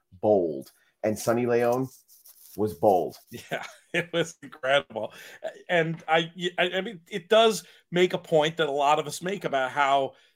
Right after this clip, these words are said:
Speaker 2: the, the talent in Jock's rooms is not limited to the, uh, the, the, the top rooms in the country
Speaker 1: Mm-hmm.
Speaker 2: that we think of. I mean, nobody, nobody could have done better on him. And,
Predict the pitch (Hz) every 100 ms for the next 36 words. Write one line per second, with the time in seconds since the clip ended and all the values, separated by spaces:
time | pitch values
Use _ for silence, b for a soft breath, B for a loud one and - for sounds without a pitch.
0 | _ - 135 135 127 - 180 175 170 160
1 | 143 156 165 196 - 156 139 131 135 165
2 | 185 185 143 151 175 190 131 110 - -
3 | 143 131 127 117 b - - 135 131 127
4 | 120 120 117 117 117 139 127 127 135 -
5 | 135 - 143 139 147 147 135 131 123 123
6 | 147 147 147 120 120 B B - 127 -
7 | 123 - 139 120 101 104 117 123 131 160
8 | 151 147 139 - b b 165 226 233 208
9 | 190 185 165 151 135 151 160 147 135 135
10 | 123 135 151